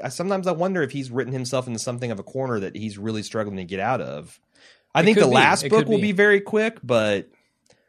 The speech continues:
Speaker 1: I got to the end of Dance and I wasn't like, "Oh, wow, yeah, the table's set. I know exactly what's gonna happen now." Everything was still up in the air.
Speaker 2: Yeah, I, I don't know. This whole thing feels like a clusterfuck. Like, this is the first time I can think of a show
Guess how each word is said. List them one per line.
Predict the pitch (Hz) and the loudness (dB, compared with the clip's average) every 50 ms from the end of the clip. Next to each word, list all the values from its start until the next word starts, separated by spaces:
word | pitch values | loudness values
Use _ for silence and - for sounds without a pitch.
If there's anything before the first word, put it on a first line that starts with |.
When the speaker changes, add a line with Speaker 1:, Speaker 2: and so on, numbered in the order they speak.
| _ _ | _ _
Speaker 1:
I | 110 156 | 0 2
got | 208 247 247 - | 4 4 2 2
to | 208 | 0
the | 170 175 175 | 2 2 2
end | 180 170 147 | 2 2 0
of | 127 113 | 0 0
Dance | 135 147 165 165 147 - | 2 2 2 2 0 0
and | 120 117 | 0 2
I | 120 | 2
wasn't | 123 131 131 127 127 113 | 4 4 2 2 0 0
like, | 113 113 107 - | 0 0 2 4
"Oh, | 127 190 190 110 | 4 4 4 4
wow, | 92 123 160 135 92 | 4 4 4 4 4
yeah, | 90 127 165 143 98 | 4 4 4 4 2
the | 85 | 0
table's | - - 151 160 127 - - - | -2 -4 -4 -4 -4 -6 -8 -4
set. | - 139 151 131 87 - - - _ _ _ _ - | -2 0 0 0 0 -2 -8 -14 _ _ _ _ -2
I | 120 156 | 0 0
know | 143 101 | 0 0
exactly | 87 82 - 131 156 175 - 95 | -2 -2 0 0 0 0 -2 -6
what's | 92 - | -8 -6
gonna | - 95 87 87 | -6 -10 -8 -6
happen | 101 95 - - 82 90 | -6 -6 -6 -8 -8 -6
now." | 104 131 127 90 64 65 92 95 _ _ _ _ _ _ | -6 -4 -4 -6 -8 -10 -14 -16 _ _ _ _ _ _
Everything | - 113 123 131 135 135 | -8 -6 -4 -4 -4 -4
was | 131 120 | -4 -6
still | - - 135 127 127 | -6 -4 -4 -2 -2
up | 123 123 | -4 -4
in | 101 | -6
the | 90 95 | -6 -6
air. | 143 175 123 80 - - - _ _ _ _ _ _ _ _ - - - _ _ | -6 -6 -6 -8 -10 -12 -16 _ _ _ _ _ _ _ _ -20 -20 -20 _ _
Speaker 2:
Yeah, | 220 240 247 233 220 | 0 2 2 2 0
I, | 220 220 - _ _ _ _ _ _ 180 | -2 -4 -6 _ _ _ _ _ _ 0
I | 190 | 0
don't | 175 135 | 2 2
know. | 120 110 110 113 120 160 - _ | -2 -2 -4 -6 -6 -10 -14 _
This | - 180 180 - | -6 -6 -4 2
whole | 202 208 202 | 2 2 2
thing | 196 180 170 160 143 | 2 0 -2 -2 -4
feels | - - 131 127 131 123 113 | -6 -6 -2 -2 -2 -2 -2
like | 120 117 117 | -4 -8 -8
a | 110 | -8
clusterfuck. | - 120 104 - - 113 - - 104 95 98 - _ | -8 -8 -8 -8 -10 -16 -16 -14 -14 -16 -16 -16 _
Like, | 123 123 123 | -12 -6 -2
this | 175 190 190 | -2 -2 -2
is | 196 | -4
the | 214 | -6
first | 202 - 180 175 160 - | -4 -2 -2 -2 -2 -2
time | - 156 143 135 135 120 | 0 0 0 0 -2 -2
I | 120 120 | -4 -4
can | 123 - 120 113 | -4 -4 -8 -8
think | - - 120 120 117 - - | -6 -4 -4 -4 -4 -6 -6
of | - 117 113 110 113 | -6 -6 -6 -6 -8
a | 120 107 | -10 -12
show | - - - 120 113 113 113 113 113 - | -10 -6 -4 -2 -2 -2 -2 -4 -4 -8